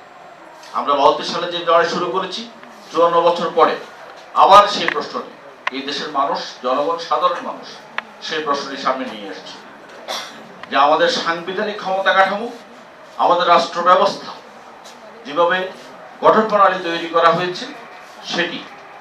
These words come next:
মানুষের মুক্তি নিশ্চিত করে না, সেটি সুশাসন নিশ্চিত করে না, সেটি গণতান্ত্রিক সমাজ নিশ্চিত করে না, সেটি অংশগ্রহণমূলক সমাজ নিশ্চিত করে না। সেই জন্য আমরা বলছি যে এই গণ অভ্যুত্থানের মধ্য দিয়ে যে জন আকাঙ্ক্ষা তৈরি হয়েছে, পুরো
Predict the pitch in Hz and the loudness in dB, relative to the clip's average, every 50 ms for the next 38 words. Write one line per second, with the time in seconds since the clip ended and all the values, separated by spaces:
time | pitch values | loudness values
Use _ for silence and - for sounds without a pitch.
0 | - - - - - 214 - - - - - - 165 165 160 - - 196 202 - | -20 -20 -20 -16 -4 -2 0 0 0 -2 -4 -6 -6 -8 -8 -8 -8 -6 -6 -6
1 | - - 196 202 202 202 202 202 196 208 226 233 - - - - - - - - | -6 -6 -8 -6 -4 -2 -2 -2 -2 -2 -6 -6 -10 -14 -18 -20 -20 -20 -18 -10
2 | - 170 160 160 - - 170 175 - 185 185 - 208 - - - - - 202 202 | -8 -8 -6 -6 -8 -8 -8 -6 -6 -6 -4 -4 -6 -8 -8 -10 -10 -10 -12 -10
3 | - 214 214 214 214 214 220 220 - - - - - - - - - - - - | -6 -4 -2 0 0 -2 -2 -4 -8 -12 -18 -20 -20 -20 -18 -14 -10 -6 -6 -4
4 | 180 - - 156 160 165 - - 185 185 220 - - - 185 185 190 185 175 - | -4 0 0 2 2 2 2 2 2 2 0 -2 -2 -2 0 0 0 0 -2 -6
5 | - - - - 113 110 104 92 85 - - - - - - - - - - - | -8 -10 -10 -12 -12 -10 -10 -10 -12 -14 -16 -20 -20 -20 -20 -20 -20 -20 -20 -18
6 | - - 160 190 196 196 - - - - - 214 214 208 202 196 196 190 185 180 | -14 -10 -6 -2 0 4 4 4 4 2 0 0 0 2 4 4 4 4 4 0
7 | 170 160 160 - - 160 156 156 147 139 139 131 - - 185 - - - - - | 0 0 0 -2 -2 0 0 0 0 -2 -6 -10 -10 -12 -14 -14 -14 -14 -14 -14
8 | - - - - - - - - - - - - - - - - - - - 151 | -14 -16 -18 -20 -20 -20 -20 -20 -20 -20 -20 -20 -20 -20 -20 -20 -18 -14 -12 -10
9 | 147 147 165 160 165 165 160 151 160 160 156 151 151 143 - - 233 - - - | -6 -6 -6 -2 0 0 2 2 2 2 2 0 -2 -4 -6 -6 -6 -6 -6 -6
10 | - - - - - - - - 127 147 156 165 156 143 - 151 160 160 160 160 | -8 -12 -12 -12 -18 -20 -16 -10 -6 -4 -4 -2 0 2 4 4 4 4 2 2
11 | 185 185 180 - 170 170 165 165 151 - 151 143 - - - - - - - - | -2 -2 -4 -4 -6 -6 -6 -6 -6 -6 -6 -8 -10 -10 -14 -16 -18 -20 -20 -20
12 | - - - - - - 127 127 139 139 143 147 147 143 - - 214 208 202 208 | -20 -20 -20 -18 -14 -12 -10 -8 -4 0 4 4 4 4 4 2 2 2 4 2
13 | 196 185 185 170 160 151 143 143 139 127 131 123 - - - - - - - - | 2 2 2 0 0 0 -2 -2 -4 -4 -6 -8 -12 -14 -16 -18 -20 -20 -20 -20
14 | - - - 131 147 156 | -20 -20 -16 -4 0 2